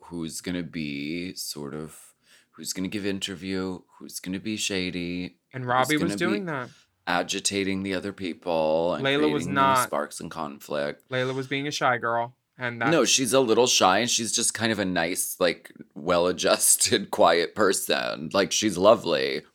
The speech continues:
Speaker 2: And
Speaker 1: But
Speaker 2: funny. She does. She did have a couple of quips in this episode that made me laugh, but, like, in this lip sync, she starts off by taking off her hat, first off. I wish she would have saved that for the chorus and, like, flung it at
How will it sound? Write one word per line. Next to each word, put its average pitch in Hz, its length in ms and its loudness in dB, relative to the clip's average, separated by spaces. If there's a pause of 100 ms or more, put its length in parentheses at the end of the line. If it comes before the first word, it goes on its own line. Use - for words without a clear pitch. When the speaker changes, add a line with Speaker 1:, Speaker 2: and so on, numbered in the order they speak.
(420)
Speaker 2:
And 180 140 -2
Speaker 1:
But 190 60 -6
Speaker 2:
funny. 190 460 2
She - 180 -10
does. 175 220 2
She 185 100 0
did 208 160 4
have 226 160 6
a 214 60 -2
couple 208 260 0
of 190 100 -2
quips 208 340 -2
in 165 140 -6
this 170 160 -4
episode 160 440 0
that 143 120 0
made 147 180 0
me 143 120 -4
laugh, 135 400 4
but, 131 140 -2
like, 135 220 0 (280)
in 147 120 -6
this 180 180 -4
lip 170 200 0
sync, 208 460 -4 (200)
she - 200 -10
starts 156 320 2
off 165 180 4
by 160 80 2
taking 151 340 0
off 139 140 0
her 143 120 -2
hat, 131 380 6 (200)
first 139 360 0
off. 123 380 0
I 127 80 -2
wish 143 180 -4
she 151 120 -4
would 139 100 -2
have 123 80 -6
saved 131 280 -4
that 127 140 0
for 127 120 -6
the - 60 -10
chorus 127 500 -4
and, 123 100 -10
like, 113 160 -8
flung 127 440 -4
it 120 80 -2
at 120 260 2